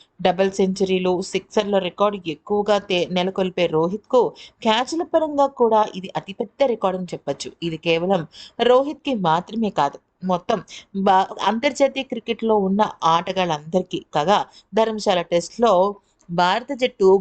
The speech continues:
బౌలింగ్ దళానికి ఇంగ్లాండ్ జట్టు రెండు వందల పద్దెనిమిది పరుగులకు చేతులెత్తేసింది.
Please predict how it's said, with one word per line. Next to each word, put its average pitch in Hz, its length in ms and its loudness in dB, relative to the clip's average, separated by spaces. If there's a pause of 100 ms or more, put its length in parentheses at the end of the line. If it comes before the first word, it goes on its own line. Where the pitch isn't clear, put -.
బౌలింగ్ 202 380 0
దళానికి 170 540 0 (200)
ఇంగ్లాండ్ 208 420 -2
జట్టు 160 280 -4
రెండు 156 280 -4
వందల 160 320 -2
పద్దెనిమిది 160 540 -6
పరుగులకు 156 480 -4 (100)
చేతులెత్తేసింది. 147 800 -6